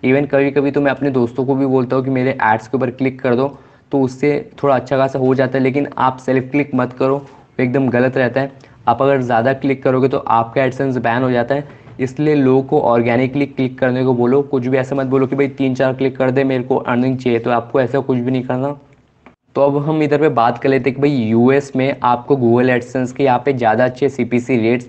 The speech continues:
क्यों मिलते हैं और आपको ज़्यादा यहाँ पे जो है dollars क्यों मिल जाते हैं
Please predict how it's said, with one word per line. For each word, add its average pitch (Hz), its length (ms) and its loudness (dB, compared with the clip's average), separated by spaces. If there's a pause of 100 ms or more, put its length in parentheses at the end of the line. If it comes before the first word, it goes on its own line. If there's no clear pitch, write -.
(120)
क्यों 135 120 0
मिलते 127 260 0
हैं 143 100 -2 (280)
और 123 80 0
आपको 127 300 2
ज़्यादा 113 360 2
यहाँ 131 280 2
पे 135 100 2
जो 127 120 0
है 135 100 2
dollars 117 440 0
क्यों 127 140 0
मिल 127 120 2
जाते 120 200 0
हैं 127 100 -4